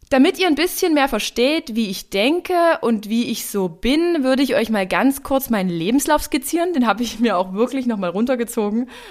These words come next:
ähm, als ich mich damals beworben habe bei der Polizei. Ähm, okay, also mein Lebenslauf zu meiner Person. Ich bin sehr, sehr, sehr konservativ erzogen worden. Ich bin quasi, ich bin ja jetzt halt nicht mehr ganz jung, aber auch nicht alt. Und mein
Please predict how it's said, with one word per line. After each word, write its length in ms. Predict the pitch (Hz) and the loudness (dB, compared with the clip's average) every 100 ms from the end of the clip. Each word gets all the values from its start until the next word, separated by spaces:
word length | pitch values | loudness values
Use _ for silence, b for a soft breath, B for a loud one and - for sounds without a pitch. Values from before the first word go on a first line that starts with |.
| 277 | -10
ähm, 180 | 190 185 | -8 -4
als 180 | 190 190 | -4 -4
ich 60 | |
mich 140 | 196 185 | -4 -2
damals 280 | 180 190 185 | -2 -2 -6
beworben 320 | 151 175 226 | -4 0 0
habe 100 | 196 | -2
bei 80 | 156 | -6
der 80 | |
Polizei. 580 | 151 165 156 - 147 143 B B B 226 _ | -6 -8 -8 -8 -8 -8 B B B -20 _
Ähm, 500 | - 175 175 165 180 _ | -8 -6 -6 -10 -16 _
okay, 440 | - 285 - 262 - - | 0 0 2 2 2 2
also 200 | 262 285 | 0 2
mein 220 | 311 302 | 2 2
Lebenslauf 520 | 254 214 185 156 - | 2 0 -2 -4 -2
zu 100 | - | 0
meiner 200 | 277 285 | 2 4
Person. 420 | 294 262 170 156 B B B B B | 2 2 2 -2 B B B B B
Ich 300 | - 311 - | -2 -2 0
bin 140 | 339 370 403 392 b b b - | -2 -2 -2 -6 b b b -14
sehr, 280 | 214 254 311 | 2 4 4
sehr, 80 | 294 | 2
sehr 120 | 269 | 0
konservativ 760 | - 277 285 285 262 254 247 | 2 6 6 6 4 2 2
erzogen 460 | 202 202 196 190 180 | 2 -2 -2 -2 -2
worden. 220 | 160 151 | -4 -4
Ich 160 | 147 - | -8 2
bin 160 | 262 | 2
quasi, 560 | - 269 262 247 247 254 240 233 - - _ _ _ | 4 2 2 2 4 4 2 -2 -6 -18 _ _ _
ich 140 | 196 - | -6 2
bin 100 | 233 | 4
ja 80 | |
jetzt 140 | 220 226 | 4 2
halt 240 | 202 190 | 0 2
nicht 160 | 202 196 | -2 0
mehr 260 | 170 151 - | -2 -4 -6
ganz 240 | 165 165 | -8 0
jung, 220 | 226 320 | 0 2
aber 160 | 233 180 | 2 0
auch 100 | 170 | -2
nicht 180 | 160 175 | -2 2
alt. 220 | 262 - B B B | 2 0 B B B
Und 420 | - 262 269 262 B B | 4 6 6 4 B B
mein 220 | - 208 | 0 0